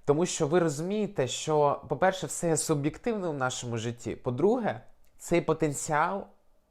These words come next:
він дуже сильний, коли ми переймаємо його на собі. Наприклад, якщо ви у творчій сфері, або ви спілкуєтеся з людьми, тут є дуже сильний потенціал саме для того, щоб показати свою творчість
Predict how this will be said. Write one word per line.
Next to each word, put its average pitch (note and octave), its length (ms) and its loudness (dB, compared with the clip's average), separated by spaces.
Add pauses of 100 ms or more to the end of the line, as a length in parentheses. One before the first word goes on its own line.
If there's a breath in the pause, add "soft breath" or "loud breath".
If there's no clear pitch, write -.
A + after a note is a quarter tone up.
(100)
він C3+ 260 0 (100)
дуже C3+ 400 0
сильний, F3+ 640 -2
коли D3 320 2
ми C3+ 60 -2
переймаємо C3 580 0
його A#2+ 280 -2
на A2+ 120 -4
собі. G2 460 -2 (580 loud breath)
Наприклад, E3+ 520 2
якщо D3 640 2 (160)
ви D#3 640 2
у C#3 80 0
творчій C3+ 440 -2
сфері, G#2+ 540 0 (220)
або B2+ 240 2
ви C#3+ 100 -2
спілкуєтеся D3 920 0
з G#2+ 60 -2
людьми, A#2 540 2 (720 loud breath)
тут F#3 280 2
є D3+ 160 4
дуже D3+ 280 2
сильний D3 340 2
потенціал D#3 1000 2
саме E3+ 340 2
для C3+ 160 2
того, F#3+ 240 2
щоб - 240 -6
показати C#3 480 0
свою A#2+ 280 -4
творчість A#2+ 720 -2